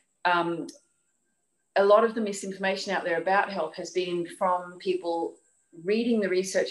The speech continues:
and misunderstanding it and misrepresenting it. So there's a really im-, strong need for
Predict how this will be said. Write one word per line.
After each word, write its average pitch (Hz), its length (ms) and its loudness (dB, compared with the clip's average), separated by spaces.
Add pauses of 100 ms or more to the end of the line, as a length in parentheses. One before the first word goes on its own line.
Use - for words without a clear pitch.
and 175 200 -4
misunderstanding 175 920 -4
it 151 180 -6
and 160 200 -8
misrepresenting 160 840 -4
it. - 180 -16
So 156 360 0 (580)
there's 180 180 0
a 165 160 -10
really 180 760 2 (100)
im-, 175 160 -6 (400)
strong 190 500 0
need 165 400 -2
for 156 520 2